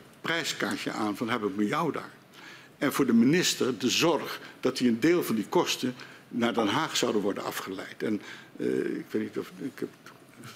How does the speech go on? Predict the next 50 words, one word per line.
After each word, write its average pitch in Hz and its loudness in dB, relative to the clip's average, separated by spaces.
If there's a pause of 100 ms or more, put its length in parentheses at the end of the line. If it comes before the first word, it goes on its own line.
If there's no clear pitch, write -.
gesprek - -6
wat 101 -6
u - -6
met 98 -4
Max 101 -6
van 101 -6
den 107 0
Berg 98 -4
hebt - -14
gehad, 107 -8
maar - -4
een 101 -2
heel 113 2
klein 104 -4
deel 101 -4
kunnen 101 -4
volgen. 123 0 (580)
Maar 120 0
ik, 113 -4
ik 104 -2
neem 151 2
aan 131 2
dat 117 0
die 123 -2
spanning 127 0 (300)
tussen 143 4
een 120 4
provincie, 151 2 (300)
die 139 0
ook 160 2
echt - -2
het 131 0
Rijk 120 0
aansprak, 151 0 (320)
daar 117 0
wel 113 2
aan 101 4
de 104 4
orde 151 4
is - 0
gekomen. - -14 (240)
Maar 131 0
dat 139 0
heeft 143 2
pas 131 0
heel 175 4
geleidelijk 165 2
aangeleid 107 -4
tot 131 0
die 127 4